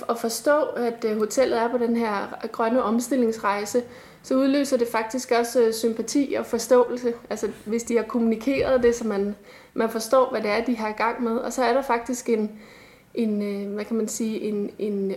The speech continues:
åbenhed for, at det er gode initiativer, øh, og, og noget, man egentlig synes er rigtig sympatisk. Og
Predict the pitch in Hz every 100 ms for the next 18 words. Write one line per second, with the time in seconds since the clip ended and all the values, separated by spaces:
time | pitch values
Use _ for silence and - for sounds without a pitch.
0 | - 240 294 403 294 247 - - 226 254
1 | 254 - 214 214 240 233 214 202 202 269
2 | 370 262 196 185 - - - 220 - -
3 | _ - - - - 226 214 208 202 208
4 | 190 - 214 226 247 233 226 190 233 226
5 | 208 202 233 - 226 226 - 220 - -
6 | _ - - - - - 233 220